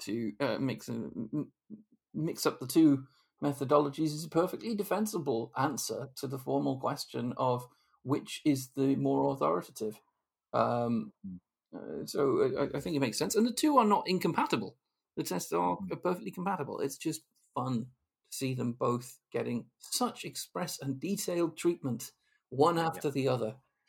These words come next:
Speaker 1: in this particular case. And there we have it, listener.
Speaker 2: Sometimes less is more, uh, but sometimes more is more.
Speaker 1: And yes, I, I think there was definitely a case in which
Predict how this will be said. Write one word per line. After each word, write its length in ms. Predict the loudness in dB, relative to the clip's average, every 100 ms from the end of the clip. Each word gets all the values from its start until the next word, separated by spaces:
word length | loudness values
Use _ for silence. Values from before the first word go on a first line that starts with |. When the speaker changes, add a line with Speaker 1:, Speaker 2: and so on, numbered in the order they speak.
| -14 -2
Speaker 1:
in 120 | 0
this 160 | 0 -2
particular 560 | -8 -4 -4 -4 -10
case. 300 | -12 -16 -18 _ _ _ _ _ _ _ _ _ _ _ _ _ _ _ _ _ _ 4
And 200 | 8 8
there 180 | 8 6
we 140 | 4
have 220 | 4 2
it, 140 | 2 0
listener. 440 | 0 0 -4 -6 -14 _ _ _ -14
Speaker 2:
Sometimes 420 | -6 -4 -2 -2 2
less 240 | 2 2
is 160 | -4 -4
more, 420 | -2 0 0 -4 _ _ _ -8
uh, 100 | -6
but 200 | -2 -2
sometimes 400 | 2 0 0 -2
more 360 | 0 2 4 4
is 140 | 2
more. 360 | -2 -6 -8 -8 -2
Speaker 1:
And 380 | 2 4 2 -2
yes, 520 | -6 4 4 4 -8 0
I, 100 | 2 2 2
I 40 | 0
think 260 | 0 0
there 80 | 0
was 160 | -2 0
definitely 540 | 2 2 0 -4 -6
a 40 | -6
case 260 | -6 -6
in 140 | -6 -6
which 160 | -6